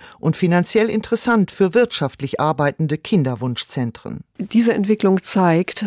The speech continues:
Speaker 2: dass im Grunde genommen die Reproduktionsmedizin sich völlig verkehrt hat. Vielleicht wollen wir unfruchtbaren Paaren helfen, aber nicht um jeden Preis, der damit verbunden sein kann.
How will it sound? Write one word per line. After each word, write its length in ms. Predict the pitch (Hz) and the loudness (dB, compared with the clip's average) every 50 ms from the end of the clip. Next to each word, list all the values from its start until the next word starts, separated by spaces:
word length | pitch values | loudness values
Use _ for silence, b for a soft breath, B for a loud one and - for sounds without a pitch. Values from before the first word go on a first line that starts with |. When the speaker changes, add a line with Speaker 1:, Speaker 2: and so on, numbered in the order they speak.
| - - | -4 -2
Speaker 2:
dass 240 | - 180 170 - - - | -2 -2 -2 -2 -4 0
im 140 | 185 180 180 | 0 2 2
Grunde 300 | 185 190 214 226 226 208 | 4 2 2 4 2 2
genommen 320 | 208 190 180 180 180 175 | 0 0 2 0 0 0
die 80 | 180 175 | 0 -2
Reproduktionsmedizin 1300 | 170 175 - - - 175 170 165 - - - 175 190 208 - - 180 170 175 165 165 - - 170 170 160 - | -2 -4 -4 -6 -6 -6 -6 -6 -4 0 2 4 4 4 2 0 0 0 0 -2 -4 -4 -2 -2 -2 -2 0
sich 240 | 175 180 180 - - | 0 -2 -2 0 0
völlig 420 | - 180 175 175 175 - - - - _ _ _ | 0 2 2 2 0 -2 -6 -14 -20 _ _ _
verkehrt 560 | - - - - - 185 170 170 170 - - | -10 -8 -8 -4 0 2 2 2 2 0 -4
hat. 140 | 170 151 B B B B B B | -6 -8 B B B B B B
Vielleicht 480 | - - 170 160 170 196 214 220 - - | -12 -6 -2 2 2 2 2 2 0 0
wollen 220 | 196 185 185 180 | 2 2 2 2
wir 200 | 185 180 175 - | 2 2 2 2
unfruchtbaren 800 | 185 190 202 - - 185 - - - 165 160 160 160 160 160 165 _ _ _ _ | 2 0 0 0 -4 -8 -8 -6 -4 -4 -2 -2 -2 -4 -4 -6 _ _ _ _
Paaren 320 | - 175 165 165 160 151 147 | -2 -2 0 0 0 -2 -2
helfen, 460 | 147 170 165 165 - - 180 175 175 B B B B B | -2 -2 -2 -2 0 0 0 0 0 B B B B B
aber 180 | - 156 160 170 | -2 0 2 2
nicht 240 | 160 160 156 - - | 2 2 0 -2 -4
um 140 | - 160 160 | -4 -4 -2
jeden 280 | - 160 160 156 151 | -2 -2 -2 -2 -2
Preis, 520 | - - - - 143 156 170 175 - - B B B B B B - | -4 -6 -8 -4 -2 -2 -2 -4 -6 -10 B B B B B B -4
der 80 | 170 | -2
damit 280 | 160 160 151 156 160 - | 0 2 2 0 0 -2
verbunden 460 | - 185 165 - 156 143 - - 143 | -4 -4 -2 0 0 0 0 -4 -6
sein 280 | - - 135 135 - 147 | -6 -6 -6 -6 -8 -10
kann. 300 | - - 139 - - | -10 -10 -10 -10 -12